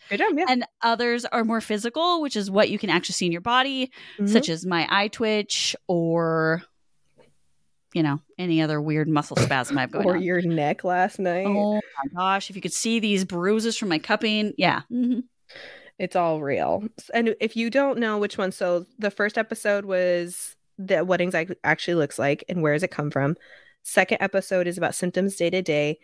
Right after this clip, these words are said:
Speaker 1: And then third episode was techniques that help based on range.
Speaker 2: Yes.
Speaker 1: Specific age zone, specific symptoms that are very particular to that zone that we were trained to look for, for that age.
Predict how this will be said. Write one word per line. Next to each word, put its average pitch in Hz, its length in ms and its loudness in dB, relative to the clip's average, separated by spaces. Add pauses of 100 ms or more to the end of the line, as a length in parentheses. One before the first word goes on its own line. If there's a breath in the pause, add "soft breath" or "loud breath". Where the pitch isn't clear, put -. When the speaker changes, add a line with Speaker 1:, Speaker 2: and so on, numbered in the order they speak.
(340 loud breath)
Speaker 1:
And 190 120 -2
then 180 220 0
third 196 180 2
episode 180 400 -2
was 165 160 -2
techniques 165 500 -2
that - 120 0
help - 340 0
based 151 320 2
on 139 340 0
range. - 520 -2 (400)
Speaker 2:
Yes. 190 240 0
Speaker 1:
Specific 170 420 -2
age 208 220 2
zone, 196 380 0
specific 170 440 -4
symptoms 175 440 0
that 156 160 0
are 165 120 2
very 185 360 0
particular 165 680 -2
to 156 200 -8
that 143 380 0 (800 soft breath)
zone 165 320 0
that 160 160 0
we 170 120 0
were 160 120 0
trained 147 360 -2
to - 120 -2
look 139 240 2
for, 143 160 0
for 127 160 -2
that 110 220 0
age. - 380 -6